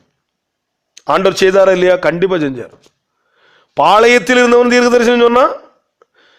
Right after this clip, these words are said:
தேர்ந்தெடுக்கப்பட்டவங்க ஆசரிப்பு கூடத்துல வந்தவங்களும் தீர்க்க தரிசனம் சொன்னாங்க. நீங்க அந்த வா-, அதிகாரத்தை வாசித்து பாருங்க. அப்போ ஒரு உண்மையான தீர்க்கதரிசி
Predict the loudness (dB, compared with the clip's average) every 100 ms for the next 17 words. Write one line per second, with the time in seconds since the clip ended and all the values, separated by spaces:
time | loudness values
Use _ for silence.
0 | _ _ 0 2 2 2 0 0 -2 -2
1 | 0 0 2 0 -2 -8 _ _ -4 -2
2 | 0 0 0 0 0 0 0 0 0 0
3 | 0 0 0 0 0 0 -2 -2 -2 0
4 | 0 0 0 -2 -2 -4 0 0 0 -2
5 | -4 -6 -6 -8 -16 _ _ _ -20 _
6 | _ _ _ _ _ _ _ -2 0 0
7 | 0 0 2 2 2 0 0 0 0 -2
8 | -4 -2 0 -2